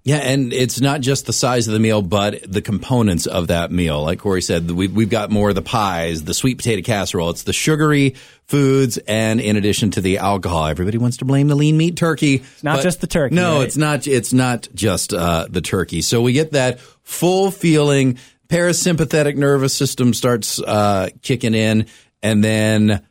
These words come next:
Speaker 1: thermogenesis, where our bodies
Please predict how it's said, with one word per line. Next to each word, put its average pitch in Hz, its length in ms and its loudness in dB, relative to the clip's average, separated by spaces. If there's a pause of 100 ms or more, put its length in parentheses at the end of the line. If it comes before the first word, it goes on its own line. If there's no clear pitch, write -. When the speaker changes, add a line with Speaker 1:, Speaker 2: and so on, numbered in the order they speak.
(280)
Speaker 1:
thermogenesis, 120 1400 0 (200)
where 95 300 0
our 95 200 0
bodies 95 720 -2